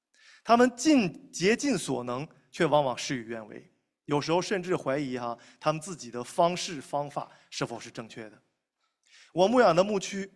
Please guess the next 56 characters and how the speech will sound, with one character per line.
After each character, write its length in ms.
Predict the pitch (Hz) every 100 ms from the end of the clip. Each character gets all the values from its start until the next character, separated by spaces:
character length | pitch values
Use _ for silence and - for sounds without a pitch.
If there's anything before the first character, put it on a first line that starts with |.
| -
都 120 | 185
是 140 | 185
年 140 | 151 165
轻 160 | 170
人， 200 | 147 120 - _ _ _ _ _ _ - -
但 140 | 160
是 100 | 156
经 220 | 156 180
常 240 | 135 127 135 - -
会 120 | 180
有 100 | 135
一 120 | 135
些 240 | 135 160 160
年 340 | 139 139 175
长 300 | 147 107 113
的 240 | 127 127 - -
父 240 | - 180
母 200 | 139 110
们 220 | 107 117
过 160 | 123 135
来 80 | 123
跟 120 | 139
我 80 | 113
倾 240 | - 127
诉， 300 | 123 139 120 _ _ - -
说 360 | 175 175 175 - - -
：“哎 80 | 185
呀， 120 | 185
我 140 | 170 165
的 80 |
孩 320 | 175 147 170 190
子 180 | 202 160
该 160 | 202
怎 120 | 180 143
么 100 | 147
办 280 | 233 208
才 140 | - 190
能 140 | 185
重 220 | 180 180
新 180 | 220 233
回 140 | 226 190
到 140 | 208
教 200 | 208 208
会 160 | 208 190
里？ 240 | 170 180 - _ _ - - _
他 100 | 208
们 80 | 214
现 140 | 233
在 100 | 214
对 160 | 214 220
教 180 | 240 226
会 140 | 240
不 100 | 285
感 160 | 202 170
兴 240 | 240 214
趣， 300 | 190 151